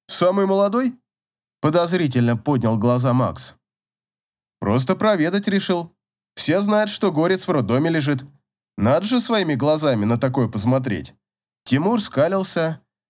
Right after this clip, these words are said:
но Максим был ему благодарен. И тут же Тимур сделался серьезным. «Как она?» «Уже хорошо, мерзнет только.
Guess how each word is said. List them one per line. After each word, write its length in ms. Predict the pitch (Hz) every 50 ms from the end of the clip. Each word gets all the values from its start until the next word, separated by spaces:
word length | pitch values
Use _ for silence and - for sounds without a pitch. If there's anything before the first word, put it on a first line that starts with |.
| _ _
но 160 | - 117 131 143
Максим 460 | 143 135 131 131 - 208 208 214 170
был 180 | 156 165 165
ему 180 | 160 160 156 151
благодарен. 840 | 139 151 151 147 156 156 143 107 87 78 71 73 76 76 82 - _ _ _ _ _ _ _ _ _ _
И 140 | - 120 135
тут 220 | 135 - 240 247 214
же 120 | 214 202
Тимур 300 | 202 196 185 185 185 170
сделался 520 | 131 101 92 135 147 160 156 147 - 135
серьезным. 800 | 120 - - 127 113 110 110 107 104 92 85 78 76 - - - _ _ _ _ _ _ _ _ _ _ _ _ _ _ _ _ _ _ _ _ _ _ _ _ _ _ _ _
«Как 240 | - 131 123 123 -
она?» 340 | 95 87 82 78 73 78 - _ _ _ _ _ _ _ _ _ _ _ _ _ _ _ _ _ _ _ _ _ _ _ _ _ _ _ _ _ _ _ _ _ _ _
«Уже 260 | - 135 143 220 220
хорошо, 640 | 208 - 160 151 139 123 - - 143 147 131 92 82 82 - - -
мерзнет 480 | - 110 151 185 202 151 117 101 92 -
только. 460 | - 85 85 80 - 73 78 80